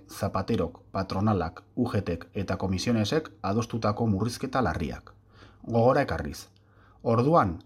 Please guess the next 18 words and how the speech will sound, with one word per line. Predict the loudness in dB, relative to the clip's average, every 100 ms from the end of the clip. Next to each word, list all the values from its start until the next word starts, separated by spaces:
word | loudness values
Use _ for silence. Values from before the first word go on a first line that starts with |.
| _
hirurogeita | -4 0 2 2 0 -2
zazpi | -4 -4 -4
urteko | -2 0 0
jubilazioa | 2 2 2 0 0 0 0
inposatu | -2 -2 -2 -4 -4
zuten. | -6 -6 -8 -12 -20 -20 -20 _ -2
Errelebo | 2 4 4 2
kontratua | 0 -2 -2 0 0 -2 -2
ia-ia | -2 0 2 2
debekatu | 2 0 0 -2 -4
zuten. | -6 -6 -8 -10 -20 _ -20 -20 -6
Pentsioa | 2 4 4 4 4
kalkulatzeko | 4 0 0 -2 0 0 0 0
epea | -2 -2 -4
hamar | -2 2 2 2
urte | 0 0 0
luzatu | 0 0 -2 -2
zuten. | -4 -6 -8